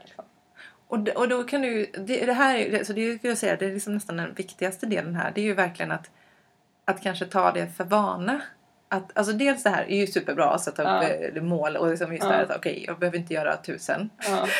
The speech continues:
Speaker 2: <laughs> pull-ups eller vad det
Speaker 1: Ja.
Speaker 2: nu kan vara, utan det är så här, ja, men det räcker med femhundra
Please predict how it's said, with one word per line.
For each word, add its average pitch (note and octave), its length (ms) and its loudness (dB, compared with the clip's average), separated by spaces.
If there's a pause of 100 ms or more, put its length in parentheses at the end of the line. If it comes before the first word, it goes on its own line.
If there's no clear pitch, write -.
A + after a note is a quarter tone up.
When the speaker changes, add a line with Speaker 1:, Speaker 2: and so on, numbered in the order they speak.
Speaker 2:
<laughs> - 260 -14
pull-ups - 380 -6
eller E3 140 0
vad D#3+ 80 4
det F3 60 8
Speaker 1:
Ja. E3 100 4
Speaker 2:
nu D#3+ 80 0
kan E3 140 -2
vara, D#3+ 260 4
utan E3 180 -4
det D#3+ 60 -6
är E3 40 -8
så - 80 0
här, D3+ 140 0
ja, - 60 -2
men E3+ 140 -2
det F3 60 0
räcker E3+ 240 -6
med D3 80 -10
femhundra - 520 -4